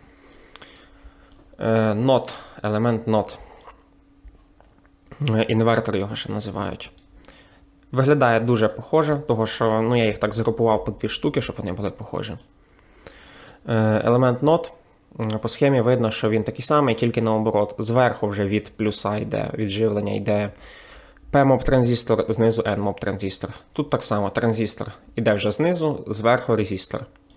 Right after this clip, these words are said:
Е, він наш сигнал бере і інвертує. Получається, з нуля в нас один, з один в нас ноль. Е, і отака ситуація. М, йдемо дальше. Е, AND і OR.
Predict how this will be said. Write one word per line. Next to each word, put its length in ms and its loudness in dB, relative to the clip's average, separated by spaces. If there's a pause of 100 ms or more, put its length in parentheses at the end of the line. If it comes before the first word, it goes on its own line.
(880)
Е, 240 2
він 400 2
наш 400 0
сигнал 300 0
бере 440 2
і 280 2
інвертує. 680 -2 (100)
Получається, 440 -2
з 60 -6
нуля 280 2
в 60 -4
нас 240 -6
один, 360 0 (100)
з 160 -8
один 280 0
в 40 -6
нас 280 -6
ноль. 220 0 (1000)
Е, 220 0
і 140 0
отака 260 -4
ситуація. 640 -6 (260)
М, 280 -2
йдемо 340 2
дальше. 460 -2 (800)
Е, 300 0
AND 300 2
і 100 -6
OR. 300 0